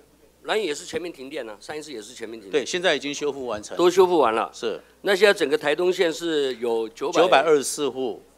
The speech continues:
Speaker 1: 到今天晚上都可以全面
Speaker 2: 今天晚上都可以修好。
Speaker 1: 恢复电力哈。
Speaker 2: 是。
Speaker 1: 好，那那个我们除了抢这个电，电力这个灾害修复之外哈，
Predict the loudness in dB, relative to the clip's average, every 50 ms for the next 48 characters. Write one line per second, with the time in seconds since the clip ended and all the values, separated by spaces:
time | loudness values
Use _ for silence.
0 | _ _ 2 4 4 2 2 2 2 2 4 4 2 0 0 -2 -4 -2 -2 -4
1 | -6 -6 -10 -10 -8 -8 -8 -4 -2 -2 0 4 4 4 4 4 4 2 2 2
2 | 2 -2 -2 -2 -6 -10 -10 -10 -12 -12 -12 -8 -4 -4 -4 -2 -4 -4 -2 -2
3 | -2 -2 -4 -8 -6 -6 -8 -8 -10 _ _ -20 -18 -16 -16 -16 -18 _ _ _
4 | _ _ _ _ _ _ _ _ _ _ -6 -6 -4 -4 -6 -6 -6 -6 -6 -2
5 | 0 0 0 0 -2 -4 -6 -8 -12 -18 -20 _ _ _ _ _ _ _ _ _
6 | _ _ _ _ -20 -20 _ _ _ _ -2 -2 0 0 -2 -4 -4 -4 -2 0
7 | 2 4 4 4 4 2 -4 -10 _ _ _ _ _ _ _ _ _ -10 -2 -2
8 | -2 -2 -2 -6 -10 -12 -16 -14 -6 -4 -4 -4 -4 -8 -6 -6 -4 -4 -4 -4
9 | -8 -10 -8 -6 -6 -6 -6 -8 -10 -14 -16 -16 -16 -14 -12 -10 -12 -12 -10 -10
10 | -10 -8 -8 -10 -10 -10 -12 -14 -14 -14 -16 -20 -20 -16 -14 -6 -6 -6 -6 -6
11 | -8 -12 -14 -14